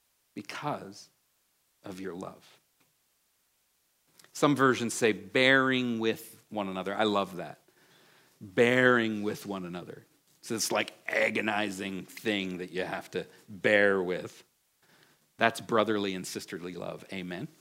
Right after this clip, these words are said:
This is a, this is a posture of making allowance for each other's faults. And it's a posture that moves us then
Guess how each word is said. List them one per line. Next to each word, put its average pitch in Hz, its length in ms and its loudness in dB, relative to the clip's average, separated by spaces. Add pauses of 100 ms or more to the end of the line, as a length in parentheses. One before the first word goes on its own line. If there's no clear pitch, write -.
(2750)
This - 180 2
is 302 140 6
a, 254 60 2
this 220 200 -2
is 240 140 2
a 226 40 6
posture - 760 2
of 113 560 -4
making 143 420 2
allowance 110 840 -2 (920)
for 131 360 2
each 127 220 0
other's 110 280 0
faults. - 640 -6 (460)
And 131 80 2
it's 139 100 -2
a 147 40 -2
posture 214 580 4
that 151 180 0
moves 147 560 0
us 110 220 0
then 92 460 -8